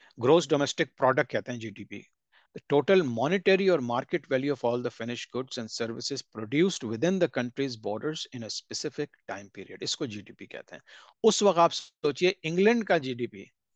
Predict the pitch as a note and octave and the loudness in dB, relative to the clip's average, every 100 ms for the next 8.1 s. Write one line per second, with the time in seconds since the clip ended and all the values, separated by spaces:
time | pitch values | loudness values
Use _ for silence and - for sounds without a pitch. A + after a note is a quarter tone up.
0 | _ D#3 C3+ G#2 - - G#2+ - - _ | _ -4 -2 -4 -6 -14 -20 -20 -20 _
1 | _ _ _ _ _ _ _ _ _ _ | _ _ _ _ _ _ _ _ _ _
2 | - C#3+ - B2+ D#3 F3 F3 D#3 C3+ C3 | -10 -6 -2 0 0 0 2 0 2 -2
3 | B2+ - B2 A#2 - - B2+ D3 C3 A#2 | -2 -2 -2 -4 -8 -8 -2 0 -2 -4
4 | B2+ C3 C#3+ C3+ A2+ A2+ A2+ G#2+ A2 G#2 | -4 -4 -2 -2 -4 -6 -10 -10 -12 -12
5 | _ - D#3 C#3+ E3 - A#2+ A2 - - | _ -4 -2 0 0 0 -2 -2 -10 -12
6 | G#2+ G#2+ - - - - _ D#3 C#3+ A2 | -16 -16 -18 -18 -20 -20 _ 0 0 0
7 | C#3+ B2 C4 - E3 D3+ C3+ A#2+ B2 C3+ | 0 4 4 6 4 2 0 2 2 2